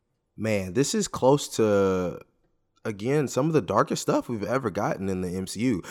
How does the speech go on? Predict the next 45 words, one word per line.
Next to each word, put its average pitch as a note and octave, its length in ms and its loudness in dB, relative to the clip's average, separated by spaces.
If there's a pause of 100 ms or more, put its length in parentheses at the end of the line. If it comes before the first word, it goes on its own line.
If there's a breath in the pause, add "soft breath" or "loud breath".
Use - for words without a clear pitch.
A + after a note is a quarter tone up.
(140 loud breath)
besides C3+ 340 8
Thanos F#2 320 0
wiping F2+ 300 -2
out F2 60 -6
half F2 200 -4
of D#2+ 140 -16
humanity. F2+ 400 0 (240 loud breath)
But A#2+ 260 6
it's D3 220 2
like, B2 420 4
you B2+ 160 0
know, B2 160 4
one A#2 240 2
of B2+ 80 4
those A#2+ 220 4
things A2+ 580 -2
that G2 400 0 (1200)
uh, G#2 160 -4
when C3 420 2
you E3+ 80 8
think D#3+ 480 2
of, A#2+ 580 6 (320 soft breath)
you, C3+ 160 -2
you C#3+ 100 6
think D#3 280 6
you F3+ 80 8
know C#3 180 12
someone's C#3+ 420 6
trauma, C3+ 400 6
and C#3 180 2
then A#2 100 6
you F#2+ 100 0
see C3 300 2
someone's G2 400 2
trauma, E2 480 -4
and G#2+ 120 -2
it's A2 100 -2
two A#2+ 220 2
completely G2+ 400 0
different E2+ 340 -6
things. G2 360 -6 (380 loud breath)
Um, G2 800 2
in, G2+ 220 -4
in G2+ 220 -6
here, G#2+ 580 4